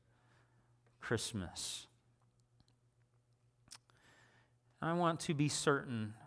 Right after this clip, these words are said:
that there's room in my heart for the Lord Jesus. And I just want to remind you this morning that Christmas is coming.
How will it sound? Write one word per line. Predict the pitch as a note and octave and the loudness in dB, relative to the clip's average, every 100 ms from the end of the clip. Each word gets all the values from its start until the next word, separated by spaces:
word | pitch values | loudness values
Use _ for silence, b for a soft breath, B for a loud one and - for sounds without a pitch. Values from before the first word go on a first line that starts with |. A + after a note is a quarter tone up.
| B2+ | -2
that | B2 B2+ | -2 2
there's | B2+ A#2+ A2 | 0 0 0
room | C3+ C#3 C#3 C3+ C3 A#2 - - b b b _ _ _ _ _ | 0 2 4 2 -2 -6 -14 -20 b b b _ _ _ _ _
in | - B2 A#2+ | -2 0 4
my | A#2 A2 | 4 4
heart | G2+ A2 F2+ - - - - - - _ - _ b b - | 2 0 0 -4 -14 -16 -14 -16 -20 _ -20 _ b b -12
for | - | -6
the | A#2 | -2
Lord | A2+ A2 G#2+ | 0 -2 -2
Jesus. | G#2 G2+ F#2 F2+ - - - - _ _ _ _ _ - - _ _ _ - B B B B B B - | 0 0 0 -6 -8 -8 -8 -14 _ _ _ _ _ -20 -20 _ _ _ -20 B B B B B B -2
And | D#3+ | 2
I | F3 | 4
just | F3+ - | 2 0
want | E3+ C#3+ | -2 -2
to | - | 2
remind | D3 C#3 B2+ B2+ | 4 6 6 4
you | B2 | 0
this | A#2 A2+ - | 0 -2 -2
morning | A#2+ A#2 G#2+ G#2+ | 0 2 2 0
that | - | -4
Christmas | - D3+ - C#3+ A2+ A#2 | -2 -2 0 -2 -2 -4
is | - | -6
coming. | - G2 F#2 D#2+ | -4 -4 -4 -6